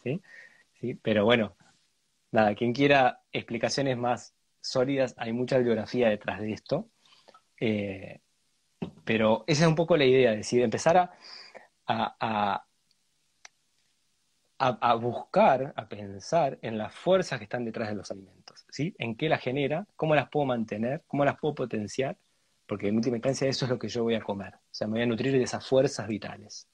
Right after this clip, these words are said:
¿sí? Los víveres que llamaban en la antigüedad, ¿sí? Eh, son eso, la, la, la, el alimento con vida,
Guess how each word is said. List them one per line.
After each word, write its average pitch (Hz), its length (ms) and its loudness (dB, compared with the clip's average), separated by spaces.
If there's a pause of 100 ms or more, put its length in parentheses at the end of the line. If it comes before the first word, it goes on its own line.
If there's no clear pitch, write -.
(140)
¿sí? 151 320 -4 (280)
Los 107 200 -2
víveres 127 520 4
que 110 80 -6
llamaban 113 540 -4 (180)
en 107 80 -8
la 107 60 -4
antigüedad, 110 560 0 (300)
¿sí? 139 300 -6 (720)
Eh, - 400 -10 (200)
son 123 340 -6
eso, 147 260 0
la, 101 140 -6
la, 117 200 4
la, 110 240 0
el 107 260 -6
alimento 127 400 2
con 123 180 -2
vida, 165 380 0